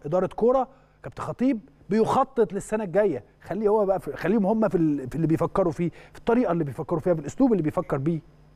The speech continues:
وخلينا ننتظر ما هو قادم، إيه اللي هيحصل؟ هل هناك صفقات سيتم ع-، الإعلان عنها؟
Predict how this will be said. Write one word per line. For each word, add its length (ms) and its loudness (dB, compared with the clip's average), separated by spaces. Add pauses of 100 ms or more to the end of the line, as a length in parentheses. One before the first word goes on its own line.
(880)
وخلينا 300 2
ننتظر 800 0 (160)
ما 100 -6
هو 160 -2
قادم، 400 -2
إيه 440 -10
اللي 120 2
هيحصل؟ 420 0 (220)
هل 140 0
هناك 280 -2
صفقات 520 -2
سيتم 440 -4
ع-، 200 -2
الإعلان 400 0
عنها؟ 340 -2